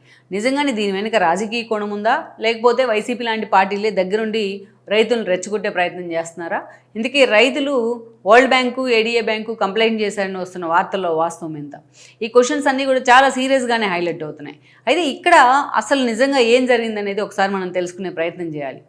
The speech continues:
ఇక్కడ మనం చూసినట్లయితే, ఒక జమలయ్య అనే ఒక రైతు కానీ, శరత్ కుమార్ అనే ఒక రైతు కానీ, వీళ్ళిద్దరూ కూడా, కలపాల శరత్ కుమార్ and పసుపులేటి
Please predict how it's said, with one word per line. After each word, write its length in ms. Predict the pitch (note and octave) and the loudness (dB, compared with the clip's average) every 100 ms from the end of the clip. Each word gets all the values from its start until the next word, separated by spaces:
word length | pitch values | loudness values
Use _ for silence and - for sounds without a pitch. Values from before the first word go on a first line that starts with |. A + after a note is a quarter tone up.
| _ _ _ - | _ _ _ -2
ఇక్కడ 140 | A3 C4 | 2 4
మనం 280 | B3 A#3+ | 4 2
చూసినట్లయితే, 880 | A#3+ A#3+ B3 A3 F#3+ A3+ F#3 G#3+ A3+ - _ _ | -4 -6 -4 -2 -2 -2 -2 -4 -8 -18 _ _
ఒక 380 | A3 A#3+ G#3 A3 F#3 | 0 6 8 6 4
జమలయ్య 360 | G3 A#3+ C4+ B3+ | 2 4 4 4
అనే 260 | A3+ G3 | 2 0
ఒక 140 | F#3 F3+ | -4 -2
రైతు 240 | E3+ E3+ | -4 -4
కానీ, 400 | E3+ F3 D4 E4+ - - | -6 -4 -6 -8 -12 0
శరత్ 260 | A3 A#3+ B3 | 2 2 -2
కుమార్ 280 | A#3+ A3+ | 0 0
అనే 240 | G3 F3+ E3+ | 0 -4 -6
ఒక 240 | - E3 | -6 -4
రైతు 240 | E3 F3 F3+ | -4 -4 -6
కానీ, 260 | F3 G3 | -6 -6
వీళ్ళిద్దరూ 440 | F3 E3+ E3+ G3+ F#3+ | -6 -6 -4 -4 -4
కూడా, 220 | F#3 F#3+ | -4 -2
కలపాల 420 | F#3+ F#3+ G#3 G3+ | -2 2 2 2
శరత్ 340 | G3 F3+ F3+ | -2 -6 -8
కుమార్ 280 | G3+ G#3+ C#4+ | -6 -2 0
and 200 | B3 F#3+ | 0 -2
పసుపులేటి 760 | F3+ F3+ F3+ G3 F#3 F#3 E3 | -4 -8 -6 -6 -4 -6 -6